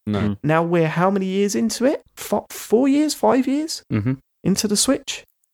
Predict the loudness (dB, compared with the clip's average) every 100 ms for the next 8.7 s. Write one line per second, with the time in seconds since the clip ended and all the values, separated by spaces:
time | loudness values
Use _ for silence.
0 | _ _ _ -2 2 2 0 -4 0 0
1 | 2 0 2 2 0 2 2 4 2 2
2 | 0 0 0 -2 0 2 2 2 0 2
3 | 4 4 2 2 2 2 2 2 4 4
4 | 4 2 4 6 6 6 4 2 2 0
5 | 0 0 2 4 4 0 0 -4 -4 -4
6 | 0 0 2 2 2 2 2 2 4 2
7 | 2 2 0 2 0 0 -2 -2 -4 -2
8 | 0 0 0 0 0 -2 -10